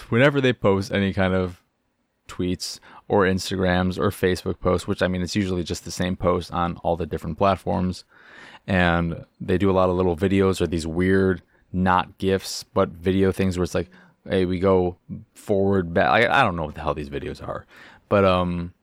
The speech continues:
you see the frustration in the replies often. There, there will be people that are like, "Oh,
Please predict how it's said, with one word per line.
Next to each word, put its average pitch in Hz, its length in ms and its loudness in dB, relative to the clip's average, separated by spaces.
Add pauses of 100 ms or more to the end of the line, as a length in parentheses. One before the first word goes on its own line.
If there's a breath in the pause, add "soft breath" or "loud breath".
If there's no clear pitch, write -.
(300)
you 113 120 2
see 135 160 -4
the 117 100 0
frustration 101 720 -2
in 90 280 -2
the 90 120 0
replies 90 540 0
often. 85 320 -4
There, 87 200 -2
there 92 180 -2
will 90 140 0
be 107 140 0
people 135 300 -2
that 120 60 2
are 113 60 2
like, 110 240 0
"Oh, 135 320 -2